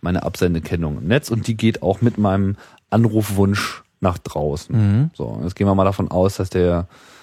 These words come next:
Speaker 1: dieser Telefonanschluss erreichbar ist, sprich, das Telefon klingelt.
Speaker 2: Genau.
Speaker 1: Und dann wird Ver-, Verbindung hergestellt.
Speaker 2: Genau.
Speaker 1: Und dann muss ja sozusagen auch ein wirklicher Leitungskanal hergestellt werden.
Speaker 2: Mhm,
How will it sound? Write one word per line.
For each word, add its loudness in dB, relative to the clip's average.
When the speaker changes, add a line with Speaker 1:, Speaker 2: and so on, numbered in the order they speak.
Speaker 1:
dieser 2
Telefonanschluss -2
erreichbar 0
ist, 0
sprich, 0
das -2
Telefon -2
klingelt. -12
Speaker 2:
Genau. 0
Speaker 1:
Und 0
dann 4
wird 2
Ver-, -2
Verbindung 0
hergestellt. -6
Speaker 2:
Genau. 0
Speaker 1:
Und -4
dann 0
muss 2
ja 4
sozusagen 0
auch 0
ein 0
wirklicher 0
Leitungskanal 0
hergestellt -8
werden. -14
Speaker 2:
Mhm, 2